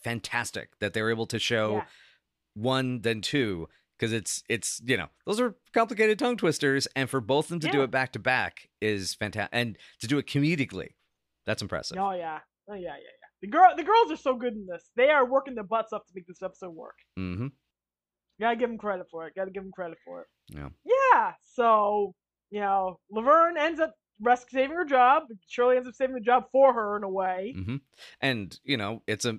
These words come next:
Speaker 1: it is, I, I, I think one of the things I was appreciating about Hildebrand is he's humble enough to understand he made a mistake. He didn't know that the
Speaker 2: Yeah.
Speaker 1: chocolate had alcohol.
Speaker 2: Yeah.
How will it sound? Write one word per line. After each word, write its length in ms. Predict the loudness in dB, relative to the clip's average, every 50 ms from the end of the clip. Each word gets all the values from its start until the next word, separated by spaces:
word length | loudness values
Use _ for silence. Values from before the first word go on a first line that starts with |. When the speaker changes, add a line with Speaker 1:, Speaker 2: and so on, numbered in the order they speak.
| -4 _
Speaker 1:
it 120 | -2 0
is, 300 | 2 2 0 0 -2 -2 -2
I, 180 | 0 0 0 -2 -2
I, 240 | -2 -2 -2 -4 -4
I 120 | -4 -4 -2
think 220 | -2 -4 -6 -6 -8 -6
one 160 | -4 -2 -2
of 40 | 0
the 60 | 0 -2
things 160 | -2 -2 0
I 40 | -2
was 120 | -2 -2 -2
appreciating 360 | -4 -4 -2 -2 -2 -2 -2
about 100 | -2 0
Hildebrand 480 | -2 -2 -2 -2 -4 -4 -4 -4 -6 -6
is 520 | -4 -2 -2 -2 -2 -2 -2 -2 -4 -6 -14 _ _
he's 340 | _ -10 -6 -6 -4 -4 -4
humble 340 | -2 -2 0 0 0 0 2
enough 220 | 2 0 0 -2 -2
to 80 | -4
understand 440 | -4 -2 -2 -2 -2 0 0 0 -2
he 180 | -4 -4 -4 -4
made 480 | -2 0 0 0 0 0 -2 -4 -6 -8 -8
a 40 |
mistake. 360 | -6 -4 -2 -2 -2 -2 -2 -4
He 80 | -4
didn't 220 | -2 -2 -4 -2 -4
know 200 | -4 -2 -2 -4
that 140 | -4 -6
the 100 | -8 -6 -2
Speaker 2:
Yeah. 60 | -2
Speaker 1:
chocolate 420 | -2 -2 -2 -4 -4 -4 -4 -4
had 300 | -4 -4 -4 -4 -4 -6 -6 -6
alcohol. 560 | -6 -4 -4 -4 -4 -4 -4 -2 -4 -4 -2
Speaker 2:
Yeah. 200 | 0 0 0 0